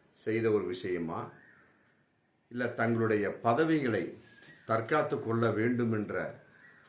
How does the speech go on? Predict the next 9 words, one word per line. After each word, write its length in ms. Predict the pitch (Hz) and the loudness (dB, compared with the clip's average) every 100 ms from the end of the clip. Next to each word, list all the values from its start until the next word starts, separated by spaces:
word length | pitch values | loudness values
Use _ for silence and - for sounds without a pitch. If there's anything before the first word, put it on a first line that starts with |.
| - | -14
ஒரு 180 | 98 98 | -10 -6
வெளிப்பாட்டின் 680 | 101 120 127 135 123 117 104 | -2 -2 0 0 0 0 0
வேலை, 260 | 98 92 85 - - | 0 0 -4 -10 -10
ஒரு 120 | 92 | -8
விஷயமா, 680 | 95 117 107 98 110 - - - _ _ _ _ _ _ _ _ _ | -6 0 0 0 -4 -8 -14 -20 _ _ _ _ _ _ _ _ _
அந்த 240 | 98 98 95 | -12 -6 0
ரயில்வே 420 | 107 123 120 107 | 0 2 4 4
அதிகாரிகள் 680 | 87 110 123 135 120 104 90 | 4 2 4 6 4 2 -2
செய்ததா? 460 | 92 87 87 82 | -4 -4 -6 -8